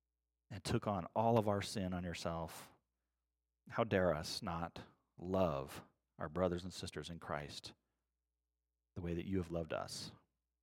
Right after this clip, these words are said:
So I pray we'd be convicted of that, Lord, in our lives. We would begin to be obedient even more so, that we would seek to restore relationships, that we would repent,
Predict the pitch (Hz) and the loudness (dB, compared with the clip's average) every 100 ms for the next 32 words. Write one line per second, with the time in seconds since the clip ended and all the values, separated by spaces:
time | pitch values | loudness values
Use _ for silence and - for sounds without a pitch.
0 | _ _ - 85 - 127 147 117 101 - | _ _ -6 -6 6 8 8 6 4 0
1 | 82 107 - 92 82 80 78 92 80 - | 2 2 4 2 2 0 -2 -8 -10 -8
2 | 82 85 76 71 - - - _ _ _ | -8 -6 -6 -8 -10 -12 -14 _ _ _
3 | _ _ _ _ _ - 98 92 95 98 | _ _ _ _ _ -6 -2 -2 0 2
4 | 90 92 - 80 78 - - 82 - 98 | 2 0 -2 -2 -4 -6 -4 -4 0 2
5 | 92 82 - - _ _ _ _ _ _ | 2 -2 -6 -16 _ _ _ _ _ _
6 | _ 98 95 87 90 - 101 76 87 90 | _ -4 -2 0 -2 -2 -4 -4 -2 -2
7 | 82 - 110 107 - - _ _ _ _ | -2 0 0 0 -10 -18 _ _ _ _
8 | _ - 90 90 - 110 107 101 101 - | _ -2 2 4 8 10 10 8 4 0
9 | - 98 - - - - _ _ _ 95 | -2 -2 -2 -8 -8 -14 _ _ _ -6
10 | 87 85 82 101 - - 113 107 101 | -2 -2 -2 -4 -6 0 2 2 -2